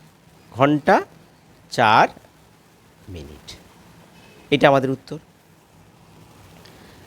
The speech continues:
এবার দেখো নয়েরটা, নয়েরটা বিয়োগ আছে। নয়েরটা বলেছে দশ ঘন্টা, দশ ঘন্টা কিছু নেই মানে শূন্য মিনিট, তার থেকে বিয়োগ হবে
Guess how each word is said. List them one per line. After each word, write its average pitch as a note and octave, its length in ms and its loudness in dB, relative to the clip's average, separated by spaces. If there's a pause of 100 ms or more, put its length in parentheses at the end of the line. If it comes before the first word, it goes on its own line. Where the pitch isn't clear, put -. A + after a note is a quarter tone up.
(200)
এবার E3+ 200 4
দেখো G3 180 0
নয়েরটা, C3 680 -2
নয়েরটা D#3+ 420 0
বিয়োগ E3 300 2
আছে। F3 280 0 (1080)
নয়েরটা E3 280 2
বলেছে G3+ 440 -2 (160)
দশ D3+ 460 2
ঘন্টা, F#3 640 -4 (1800)
দশ D#3+ 240 4
ঘন্টা G3 460 -2
কিছু F3+ 300 -4
নেই F#3 180 2
মানে F3+ 180 0
শূন্য E3+ 320 -2
মিনিট, E3 400 -2 (2500)
তার C3+ 200 2
থেকে F#3 200 -2
বিয়োগ C#3+ 300 0
হবে C#4+ 300 -2